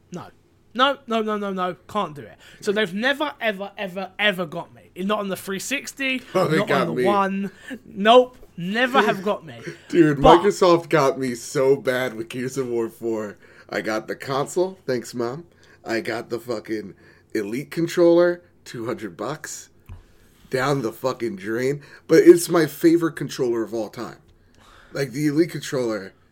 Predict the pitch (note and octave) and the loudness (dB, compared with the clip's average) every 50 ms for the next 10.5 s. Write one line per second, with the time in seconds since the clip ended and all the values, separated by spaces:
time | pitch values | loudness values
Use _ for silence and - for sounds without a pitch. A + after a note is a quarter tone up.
0 | _ _ _ _ _ _ _ _ - D3 C#3 A2+ G#2+ - B2 A2+ - - B2 A2 | _ _ _ _ _ _ _ _ -6 -6 -6 -6 -6 -6 -6 -6 -4 -6 -6 -6
1 | A2 - - - - A2+ G#2+ - - F#2 - - - - - G#2 F#2 F#2+ E2+ A2 | -6 -10 -12 -8 -8 -8 -10 -10 -16 -20 -20 -18 -18 -14 -12 -12 -12 -10 -6 -6
2 | C#3+ - - B2+ B2+ C#3+ D3+ C3+ A#2 - - - A#2+ B2 B2 A#2 A2+ - C3 D3+ | -6 -6 -8 -10 -6 -4 -4 -4 -6 -8 -10 -10 -8 -8 -8 -10 -8 -6 -4 -2
3 | D#3 D3+ D3 - - D3 C#3+ C#3+ C#3 A#2+ C3 D3+ D3 C3+ A2+ G#2 F#2+ F2+ E2 _ | -2 -2 -4 -6 -6 -6 -4 -4 -4 -4 -4 -2 -2 -2 -4 -6 -8 -12 -16 _
4 | _ - - - _ - C3 C3+ - - - - A#2 - D3+ - - - A#2+ A#2+ | _ -20 -20 -20 _ -8 -8 -6 -6 -8 -10 -10 -12 -12 -14 -20 -18 -16 -14 -14
5 | - - B2+ B2 A#2 A#2+ G#2 A2 A#2 A#2+ G#2+ F#2 E2+ E2+ - - _ _ _ _ | -12 -8 -8 -8 -8 -8 -8 -8 -8 -8 -8 -10 -12 -14 -18 -20 _ _ _ _
6 | _ _ - - - C3 B2 A#2+ A2 - F#2+ F2+ - - D3 - - F#2 - G3+ | _ _ -18 -12 -10 -8 -6 -6 -8 -8 -10 -16 -16 -16 -16 -14 -14 -10 -6 -6
7 | G3+ - - F#3+ F3 E3+ F3+ F3+ F3 D3+ D3+ D#3 D#3 D#3 D#3 D3+ D3 C#3+ C3 C3 | -6 -4 -4 -6 -6 -4 -2 -2 -2 -2 -2 -8 -8 -10 -8 -8 -8 -8 -8 -10
8 | C3+ - _ - D#3 D#3+ D#3+ - - B2 B2+ C3+ C3+ B2 A2 A2+ B2+ B2 B2+ B2+ | -14 -16 _ -12 -10 -8 -8 -8 -12 -14 -14 -14 -14 -14 -14 -16 -18 -18 -18 -18
9 | A#2+ A#2 A2+ A2 A2+ - - B2+ A2+ F2+ - F#2+ F2 F2+ F2 F#2 G#2 G2 F2+ F2 | -18 -18 -20 -20 -20 -12 -10 -10 -10 -10 -12 -16 -16 -16 -16 -14 -12 -12 -12 -14
10 | - - - - G2 F2+ D#2 - - - | -16 -18 -18 -16 -16 -16 -16 -18 -20 -20